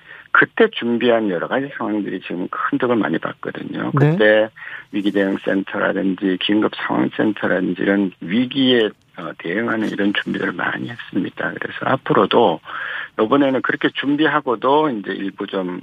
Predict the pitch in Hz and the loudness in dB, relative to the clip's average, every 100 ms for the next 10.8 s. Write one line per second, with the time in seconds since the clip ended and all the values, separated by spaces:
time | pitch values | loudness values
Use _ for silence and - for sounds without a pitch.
0 | - 95 - - 117 110 87 82 90 90 | -10 -10 -10 -8 -4 -4 -2 -2 -4 -6
1 | - - - - - 95 - 98 101 104 | -6 -6 -6 -6 -6 -6 -4 0 0 0
2 | 101 - - - 123 123 120 - - - | -2 0 2 4 4 2 0 -8 -18 -16
3 | - - 104 95 101 120 139 139 127 98 | -18 -6 -4 -2 0 2 2 2 0 -4
4 | 101 110 110 98 90 - - - 90 85 | -2 -2 0 -2 -4 -8 -10 -8 -6 -4
5 | 85 87 82 - - - 82 95 92 92 | -2 -2 -6 -12 -20 -14 -2 0 0 0
6 | 92 - 107 98 98 98 - 110 147 170 | -4 -4 0 0 0 0 2 2 4 4
7 | 165 95 107 110 - 95 139 151 143 - | 2 0 -2 -4 -4 -4 0 2 2 -2
8 | 104 101 101 101 107 113 104 104 110 104 | -10 -10 -8 -6 -4 -4 -6 -4 -4 -4
9 | - - - - - - - - - - | -6 -8 -10 -12 -4 -4 -4 -6 -6 -8
10 | - - - - - - - - | -6 -8 -6 -6 -6 -6 -6 -8